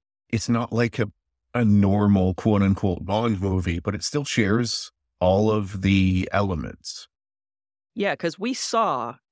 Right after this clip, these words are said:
Speaker 2: again, in Die Another Day, we saw what a quote unquote normal Bond movie had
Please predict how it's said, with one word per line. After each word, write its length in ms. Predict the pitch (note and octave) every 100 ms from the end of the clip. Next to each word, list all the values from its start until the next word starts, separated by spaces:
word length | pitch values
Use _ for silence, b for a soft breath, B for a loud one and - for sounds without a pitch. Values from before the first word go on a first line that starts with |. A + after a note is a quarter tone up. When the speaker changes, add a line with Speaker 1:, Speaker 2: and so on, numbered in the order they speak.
| -
Speaker 2:
again, 360 | C#3+ F3+ C#3
in 200 | B2 C#3
Die 200 | B2+ C#3
Another 300 | D3 C#3+ B2+
Day, 440 | B2 D#3 C#3 A#2 A#2 _ _ _ _ _ _
we 160 | C#3 F3+
saw 320 | - G3+ G3
what 180 | F#3 D#3
a 160 | C#3 -
quote 320 | - - D#3+
unquote 380 | D3+ - D3 -
normal 480 | C#3+ C#3+ D#3+ D3
Bond 360 | B2 C#3 C3+ C#3+
movie 340 | C3+ C3 B2+ B2
had 280 | C3 C3